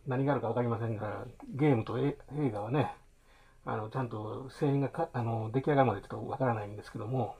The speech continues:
まあもう私の中ではもう絶対名作だというふうに、あの、確信を感じておりますんで、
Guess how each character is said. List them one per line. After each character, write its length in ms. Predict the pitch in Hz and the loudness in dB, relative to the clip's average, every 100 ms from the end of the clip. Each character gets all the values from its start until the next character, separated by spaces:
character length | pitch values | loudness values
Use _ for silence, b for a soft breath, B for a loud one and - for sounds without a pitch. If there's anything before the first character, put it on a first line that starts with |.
| B B B B B B B B - | B B B B B B B B 0
ま 200 | 147 110 | 0 0
あ 40 | |
も 120 | 113 | -2
う 80 | 117 | -2
私 260 | 120 127 - | -2 -2 -2
の 60 | 156 | 2
中 240 | 160 120 | 4 4
で 80 | 113 | 2
は 60 | |
も 160 | 107 113 | -2 -4
う 20 | |
絶 160 | 123 - | -4 0
対 140 | 120 | 2
名 140 | 120 131 | 2 0
作 160 | 139 | 0
だ 80 | 120 | 0
と 100 | 107 | 0
い 140 | 107 | -4
う 60 | 110 | -4
ふ 140 | 139 | -4
う 40 | 110 | -4
に、 300 | 107 101 - | -4 -8 -8
あ 120 | - | -6
の、 180 | 110 107 - | -6 -6 -10
確 180 | - | -12
信 360 | - 127 123 117 | -6 -2 -2 -2
を 40 | |
感 200 | 113 123 | -2 0
じ 60 | 120 | 0
て 80 | 120 | -2
お 40 | |
り 40 | 117 | -2
ま 140 | 120 | -4
す 60 | 120 | -4
ん 140 | 101 | -6
で、 200 | 104 101 | -6 -8